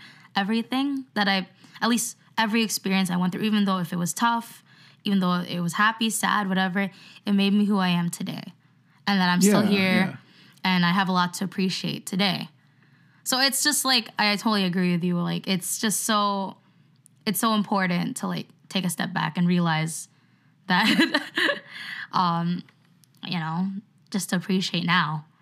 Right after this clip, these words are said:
Speaker 1: You were telling me that you're starting to focus more on pre-, focusing on today and the present. And
Speaker 2: Yeah, yeah.
Speaker 1: Ugh,
Speaker 2: And, and the
Speaker 1: okay.
Speaker 2: thing is, like, it's, it's, it's one of those things where it's absolutely easier said than done.
Speaker 1: Yeah.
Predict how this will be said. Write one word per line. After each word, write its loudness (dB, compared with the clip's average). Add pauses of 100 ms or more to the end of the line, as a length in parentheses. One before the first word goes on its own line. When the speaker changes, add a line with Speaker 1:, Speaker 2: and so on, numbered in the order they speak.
Speaker 1:
You 4
were 2
telling 2
me 2
that 2
you're 2
starting 2
to -4
focus 0
more 2
on 0
pre-, 0 (440)
focusing -2
on 0
today -4
and -4
the -8
present. -4
And -4
Speaker 2:
Yeah, 4 (220)
yeah. -2 (1120)
Speaker 1:
Ugh, -2
Speaker 2:
And, 6
and 4
the 4
Speaker 1:
okay. 2
Speaker 2:
thing 6
is, 2
like, 2
it's, 0
it's, -2 (560)
it's 0
one 6
of 4
those 4
things 2
where 4
it's -4 (180)
absolutely 4
easier 2
said -2
than -6
done. -8 (160)
Speaker 1:
Yeah. 0